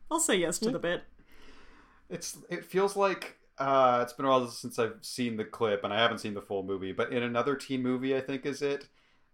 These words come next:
Speaker 2: um, it's a, it's a parody of teen movies, and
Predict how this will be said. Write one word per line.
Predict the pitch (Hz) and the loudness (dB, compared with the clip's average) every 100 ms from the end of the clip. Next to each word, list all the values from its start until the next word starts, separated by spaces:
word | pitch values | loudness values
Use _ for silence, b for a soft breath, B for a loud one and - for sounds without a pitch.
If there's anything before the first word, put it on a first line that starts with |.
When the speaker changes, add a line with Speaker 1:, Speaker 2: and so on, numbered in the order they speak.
| - | 4
Speaker 2:
um, | 120 110 104 98 98 98 - _ - | 6 8 6 2 -4 -8 -12 _ -2
it's | 135 - | -2 0
a, | 139 | 2
it's | 143 | 2
a | 151 | 2
parody | - 170 165 151 135 | -2 4 6 6 4
of | 123 | 0
teen | - 127 120 | -2 -6 -6
movies, | 113 107 104 98 95 - - b b - | -6 -6 -4 -6 -8 -10 -12 b b -4
and | 123 110 107 104 | 2 4 2 0